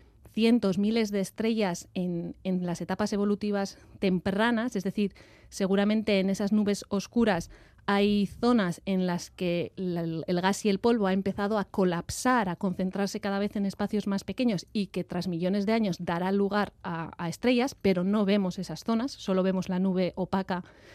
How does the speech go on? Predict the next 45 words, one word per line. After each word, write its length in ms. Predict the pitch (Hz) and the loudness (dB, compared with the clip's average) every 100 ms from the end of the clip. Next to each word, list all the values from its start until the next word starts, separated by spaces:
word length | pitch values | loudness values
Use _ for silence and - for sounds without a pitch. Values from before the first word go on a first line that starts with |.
| - - | -18 -4
de 120 | 185 | 0
gas 240 | 185 185 196 | 2 0 -2
y 60 | |
polvo. 420 | 175 254 262 302 - - - - - - | 4 6 6 4 0 -20 -20 -20 -20 2
Y 140 | 294 302 | 8 10
luego 280 | 311 330 320 | 10 8 6
ya 240 | 294 294 | 4 4
algo 320 | - 240 240 | 4 4 6
más 240 | 254 233 - | 6 4 -2
fuera, 480 | - 262 277 262 | 0 4 4 4
en 80 | 254 | 2
los 160 | 185 185 | 2 2
bordes 380 | 190 233 233 220 | 2 2 2 2
de 100 | 220 | 2
la 80 | |
imagen, 460 | 214 226 254 247 226 | 4 4 2 2 -2
en 80 | 190 | -2
la 80 | 180 | -2
impar-, 260 | 180 185 - | -2 -2 -4
en 160 | 202 175 | -6 -4
la 80 | |
parte 300 | 175 202 202 | -2 -2 -2
superior 560 | - 196 190 202 262 240 | -4 -2 2 4 4 4
y 40 | |
en 80 | 180 | 2
la 120 | 175 | 0
parte 280 | 180 185 208 | -2 -4 -2
derecha, 300 | 214 233 233 | 0 0 0
vemos 260 | 214 214 208 | 0 0 -2
estas 300 | 208 220 220 | -4 -4 -2
tonalidades 640 | 208 190 185 185 196 202 - | -2 -2 -2 -2 -2 -2 -6
de 160 | 180 165 | -6 -2
rojo 300 | 196 208 202 | 0 0 2
intenso 500 | 190 208 214 214 190 | 2 2 0 0 -4
que 100 | 185 | -2
también 280 | 196 202 | 0 2
mencionabas, 580 | 214 208 214 220 214 240 - - - - | 2 0 0 0 0 -2 -6 -20 -18 -4
que 100 | 185 | 0
son 180 | 220 226 | 2 2
debidas 400 | 226 240 247 - | 2 2 0 0
al 160 | 202 185 | 0 2
hidrógeno, 500 | 185 214 202 185 302 - | 4 2 2 -2 -4 -2
al 140 | 196 | 0
hidrógeno 400 | 185 202 220 214 | 0 -2 -2 0
molecular 560 | 202 208 - 226 247 | 0 -2 0 0 0